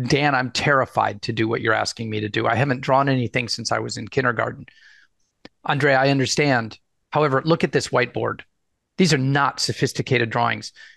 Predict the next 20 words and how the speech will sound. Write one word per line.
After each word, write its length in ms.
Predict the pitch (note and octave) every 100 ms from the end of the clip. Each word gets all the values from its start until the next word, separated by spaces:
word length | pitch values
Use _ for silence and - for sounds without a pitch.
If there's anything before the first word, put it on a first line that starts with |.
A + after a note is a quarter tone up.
| _ _
It's 160 | C#3 D3+
very 420 | B2 E3+ G#3 G#3+
important 440 | F3 - D3+ D3+
to 100 | D3
remember 440 | B2+ B2+ C3 B2 A#2
that 180 | A#2+
the 80 | -
type 380 | A#2 - E3 E3
of 200 | B2+ A#2
visual 500 | B2 D3 D#3+ D#3+ D3
thinking 440 | - D3+ C#3 B2+
drawing 340 | A2+ A#2 B2 B2
that 160 | A#2
we're, 320 | A#2 A2 A2 -
we're 180 | B2
discussing 640 | A2 A2 - C3+ - A#2+ G#2+ - - -
is 200 | D3+ A#2+
not 480 | C#3 D3 D3+ D3+ - _
about 440 | C#3+ B2 B2 B2 -
art. 400 | C3+ C3+ - -